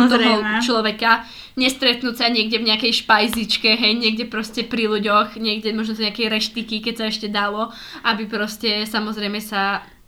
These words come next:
Speaker 1: ja chápem, že niektoré dievčatá sa môžu asi viacej báť, niektoré sú viacej také odhodlané,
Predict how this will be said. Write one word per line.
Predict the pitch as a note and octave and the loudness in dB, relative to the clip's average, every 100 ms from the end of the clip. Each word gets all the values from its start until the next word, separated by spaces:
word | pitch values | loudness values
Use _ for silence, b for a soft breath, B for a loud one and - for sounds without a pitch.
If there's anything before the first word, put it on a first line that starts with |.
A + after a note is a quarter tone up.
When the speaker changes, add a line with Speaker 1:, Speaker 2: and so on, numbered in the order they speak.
| - | -18
Speaker 1:
ja | - A3 | -12 0
chápem, | A3+ A3+ A3+ | 0 0 -6
že | A#3 | -4
niektoré | G#3+ G#3 A3 G#3 G3+ G3+ | -4 -4 -6 -2 0 -2
dievčatá | G3+ A3 A3 G#3+ | -2 -4 -4 -8
sa | G#3+ | -6
môžu | G#3 G#3 | -6 -4
asi | G3+ G3+ | -4 -4
viacej | G#3 G3 G3 G#3+ | -4 -4 -4 -6
báť, | G3 F#3 G3+ | -2 0 0
niektoré | G3+ G3 G3 | -4 -8 -10
sú | G3 | -8
viacej | G3+ G3 G3 | -8 -8 -10
také | G3+ A3 | -10 -8
odhodlané, | G3+ G#3+ G3+ F#3+ G3+ G#3 | -6 -6 -4 -2 -2 -6